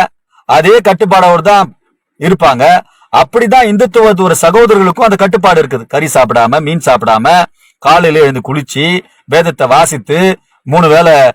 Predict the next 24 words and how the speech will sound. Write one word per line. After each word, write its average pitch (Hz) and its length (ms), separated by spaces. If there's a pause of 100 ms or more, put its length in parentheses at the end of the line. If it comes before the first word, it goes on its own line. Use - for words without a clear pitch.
(260)
அஹ், 123 120
நீ 151 220
எப்படி 165 260
சர்ச்சுக்கு 156 340
போறியோ 135 300
அதே 170 140
மாதிரி 160 200 (100)
ஆலயத்துக்கு 139 440
போய் 127 240 (320)
அவங்க 139 280
கட்டுப்பாடோடு 202 680
கூட 190 160
வாழ்றாங்க. 165 420 (1400)
யாரோ 143 400
எழுதி 165 280
குத்துறான்னு 139 400
சொல்லி 131 160 (140)
பாடிட்டு 135 420 (840)
ஒரு 135 160
நாலு 139 280
நாள் 147 260
காசுக்காக 127 500 (760)
இதெல்லாம் 139 400
தேவையா? 151 360